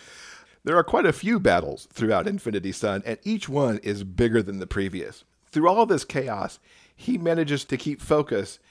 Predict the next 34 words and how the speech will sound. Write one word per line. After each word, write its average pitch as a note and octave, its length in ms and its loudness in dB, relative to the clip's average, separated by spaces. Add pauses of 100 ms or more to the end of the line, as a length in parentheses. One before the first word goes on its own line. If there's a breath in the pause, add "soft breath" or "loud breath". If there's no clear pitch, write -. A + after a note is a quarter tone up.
(300 soft breath)
even G#3+ 340 -2
while E3+ 140 6
trying D3 240 0
to C#3 80 -4
save C3+ 260 -2
the A#2+ 100 -2
world B2 400 0
from A2+ 140 -2
the A2 140 -6
evil A2 220 -4
alchemist, G#2 640 -6
on G#2+ 120 -2
the G#2+ 80 -2
brothers G2+ 600 0 (460 soft breath)
and A2+ 140 -2
the G#2+ 80 0
family A2+ 680 0
that G#2+ 180 -4
they G2+ 140 -2
have, F#2+ 500 0
both B2 360 4
their A#2 200 4
actual A#2+ 400 2
family G#2 480 -2
and G#2 280 -2
the G#2 80 -4
family A2+ 320 0
that G2+ 120 -4
is G2 100 -6
banded G2+ 440 -2
together F#2+ 400 -2
with F#2 160 -10
these F#2 300 -8
spellwalkers. F2+ 800 -2